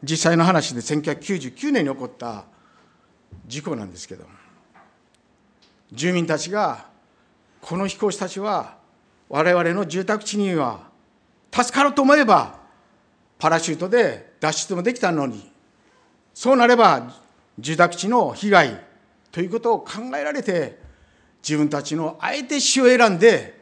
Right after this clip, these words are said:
我々を救ってくれたんだ。だから住民がたくさん葬儀に参列したんですね。」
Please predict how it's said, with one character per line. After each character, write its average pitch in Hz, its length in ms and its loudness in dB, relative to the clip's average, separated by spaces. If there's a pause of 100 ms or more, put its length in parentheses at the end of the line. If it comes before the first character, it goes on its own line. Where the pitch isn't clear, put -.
(520)
我 143 180 2
々 139 180 2
を 131 40 -4
救 - 200 -12
っ - 20 -10
て 139 120 -8
く 131 80 -6
れ 131 60 -6
た 127 100 -10
ん 110 100 -12
だ。 98 140 -16 (1200)
だ 160 100 -8
か 196 100 -6
ら 185 280 0 (640)
住 120 160 -6
民 110 80 -4
が 104 80 -8
た - 100 -16
く - 60 -20
さ 135 160 -4
ん 107 180 -8 (400)
葬 117 220 -4
儀 104 80 -10
に 98 40 -12
参 131 200 -4
列 117 160 -8
し - 40 -12
た - 60 -12
ん 98 60 -16
で 101 60 -20
す - 100 -20
ね。」 98 80 -20